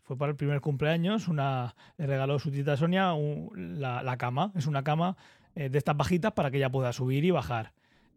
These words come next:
Entonces, pues, está familiarizada con ella, no es un objeto extraño que ha aparecido en su vida hace poco tiempo. Eh, entonces, pues, el primera noche le hizo ilusión de, de que iba a dormir en la cama de mayores.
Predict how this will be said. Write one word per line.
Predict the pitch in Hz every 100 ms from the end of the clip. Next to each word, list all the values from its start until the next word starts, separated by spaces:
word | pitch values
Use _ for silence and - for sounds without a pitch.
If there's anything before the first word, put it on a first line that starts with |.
| -
Entonces, | 139 131 151
pues, | - 175 143
está | 156 175
familiarizada | 180 170 165 147 156
con | 147
ella, | 202 156
no | 147
es | 151
un |
objeto | 151 156 143
extraño | 123 160 156
que | 143
ha |
aparecido | 143 143 131 151 143
en |
su | 127 143
vida | 143
hace | 127 131
poco | 131 127
tiempo. | 113 107 - - _ _ - - - _
Eh, | 160 156 147 127 - _ - - - -
entonces, | 147 127 151
pues, | 160 156
el | 131
primera | 127 127 127
noche | 131 139 170
le | 143
hizo | 139
ilusión | 135 127 165 175 190 240 220
de, | 160 123 120 127
de | 120
que | 117
iba | 127
a |
dormir | 127 139 170
en | 160
la |
cama | 131 147 131
de |
mayores. | 127 117 113 120 214 -